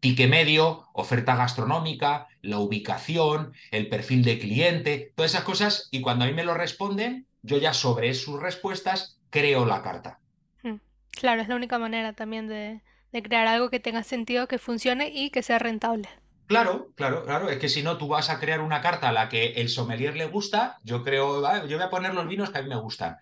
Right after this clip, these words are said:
Speaker 1: y luego resulta que no tiene nada que ver con ese restaurante. Y cuando vas, ese cliente que va, ve la oferta gastronómica y luego ve los vinos y dice, "Si es que no me pegan nada con esto",
Speaker 2: <laughs> Sí.
Speaker 1: ¿sabes? Entonces, la idea es eso, hacer ese trabajo previo,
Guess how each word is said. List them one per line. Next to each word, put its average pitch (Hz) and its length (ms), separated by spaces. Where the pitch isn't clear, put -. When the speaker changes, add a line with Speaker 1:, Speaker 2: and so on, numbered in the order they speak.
Speaker 1:
y 104 100
luego 127 200
resulta 139 340
que 131 80
no 123 120
tiene 135 200
nada 139 260
que 139 100
ver 156 360
con 117 200
ese 127 160
restaurante. 101 720
Y 107 140
cuando 110 360
vas, 135 520
ese 127 260
cliente 139 340
que 151 100
va, 208 340
ve 139 520
la 139 120
oferta 139 360
gastronómica 165 680
y 151 40
luego 139 260
ve 143 100
los 139 200
vinos 190 300
y - 20
dice, 107 260
"Si - 140
es - 60
que 110 100
no 110 80
me 117 120
pegan 117 300
nada 139 260
con 104 140
esto", - 340
Speaker 2:
<laughs> - 20
Sí. - 280
Speaker 1:
¿sabes? 160 280
Entonces, 120 460
la 117 260
idea 120 400
es 123 120
eso, 127 160
hacer 123 200
ese 117 160
trabajo 123 480
previo, 165 480